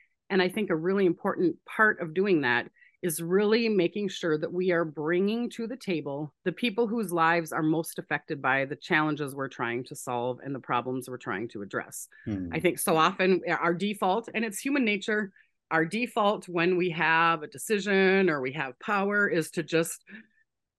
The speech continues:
Speaker 1: get focused in the weeds and try to solve it and bring our own skills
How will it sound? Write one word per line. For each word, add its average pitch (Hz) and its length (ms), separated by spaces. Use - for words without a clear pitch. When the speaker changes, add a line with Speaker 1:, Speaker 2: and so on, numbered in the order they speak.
Speaker 1:
get 233 220
focused 233 420
in 226 100
the 220 80
weeds 208 500
and 147 180
try 196 180
to 180 60
solve 180 400
it 175 280
and 131 360
bring 185 220
our 175 180
own 190 260
skills 190 920